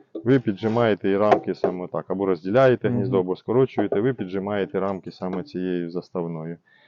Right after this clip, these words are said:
Speaker 1: Ці два варіанти заставних, одна дорога, одна дешева. Це з, е, в обв'язка із дерев'яної, полістирольна. Вона тепла, її використовують на зиму.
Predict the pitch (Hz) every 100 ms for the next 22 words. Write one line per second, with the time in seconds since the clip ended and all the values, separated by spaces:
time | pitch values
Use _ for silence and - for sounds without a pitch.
0 | _ _ _ 214 196 190 170 160 151 143
1 | 131 123 113 113 - 120 117 107 117 120
2 | 120 113 113 110 113 104 104 104 104 -
3 | 165 156 139 123 - 151 - 143 _ _
4 | - 156 147 135 123 113 - - - 104
5 | 104 101 101 110 107 107 104 107 - 156
6 | 156 131 139 143 147 143 139 135 127 -
7 | - _ _ _ - 127 127 139 127 123
8 | 117 117 117 - - - - - _ _
9 | _ - 127 147 - 107 107 120 131 147
10 | - _ _ _ - - - 143 165 123
11 | 117 113 - 117 110 104 101 101 95 98
12 | 110 131 147